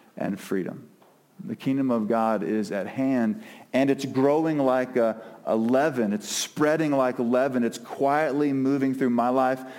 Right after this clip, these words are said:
and through our community as we pursue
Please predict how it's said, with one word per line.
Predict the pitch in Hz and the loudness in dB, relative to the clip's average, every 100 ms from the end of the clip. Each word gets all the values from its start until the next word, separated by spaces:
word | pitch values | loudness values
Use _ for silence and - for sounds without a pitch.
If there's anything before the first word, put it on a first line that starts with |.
| - | -10
and | - 117 | -6 -2
through | 131 110 | 0 2
our | 110 113 | 2 0
community | - 117 120 123 113 | 0 0 2 2 2
as | - 107 110 | 2 0 0
we | 110 113 | 0 0
pursue | - 107 - - 117 117 113 | -2 -6 -6 -6 0 0 0